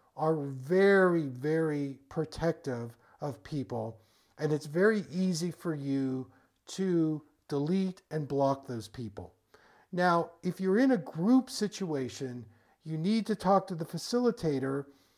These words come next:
and let them know what's going on, because I know in my groups, usually the people <laughs> that are in my groups, they love me. They're not gonna badmouth me. I've never had that happen.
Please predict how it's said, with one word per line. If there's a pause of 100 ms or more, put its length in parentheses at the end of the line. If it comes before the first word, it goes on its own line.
(220)
and
let
them
know
what's
going
on,
because
I
know
in
my
groups, (560)
usually
the
people
<laughs>
that
are
in
my
groups,
they
love
me.
They're
not (340)
gonna
badmouth
me.
I've
never
had
that
happen.